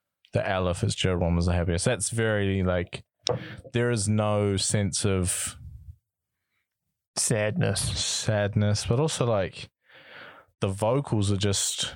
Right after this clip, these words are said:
Speaker 1: like, okay, it's talk box, it's definitely a part of the song, but I feel like the vocals or the lyrics or, like, doesn't matter. Like,
Speaker 2: Yeah,
Speaker 1: it's
Speaker 2: and
Speaker 1: more of a, it's more of a vibe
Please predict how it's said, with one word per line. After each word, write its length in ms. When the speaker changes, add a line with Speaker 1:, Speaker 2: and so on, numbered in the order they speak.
Speaker 1:
like, 220
okay, 240
it's 140
talk 260
box, 240
it's 80
definitely 360
a 60
part 200
of 60
the 80
song, 360
but 140
I 40
feel 200
like 140
the 80
vocals 500
or 80
the 100
lyrics 460
or, 220
like, 320
doesn't 320
matter. 540
Like, 340
Speaker 2:
Yeah, 220
Speaker 1:
it's 200
Speaker 2:
and 80
Speaker 1:
more 200
of 100
a, 220
it's 180
more 220
of 80
a 80
vibe 540